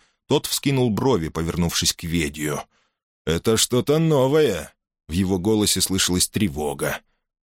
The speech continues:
Цезаря избрали консулом, и не исключалась возможность, что в лодке сидели его люди с приказом признать власть Рима.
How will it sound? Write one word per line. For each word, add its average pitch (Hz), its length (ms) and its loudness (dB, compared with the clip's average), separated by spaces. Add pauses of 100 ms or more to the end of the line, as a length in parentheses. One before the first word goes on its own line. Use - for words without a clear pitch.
Цезаря 131 440 2
избрали 120 480 2
консулом, 82 840 -2
и 95 80 -2
не 113 140 4
исключалась 123 580 0
возможность, 113 640 0
что - 240 -2
в 90 60 -2
лодке 110 340 0
сидели 101 360 2
его 101 280 2
люди 110 300 0
с - 100 -4
приказом 87 440 0
признать 87 420 0
власть 85 360 -2
Рима. 76 440 -2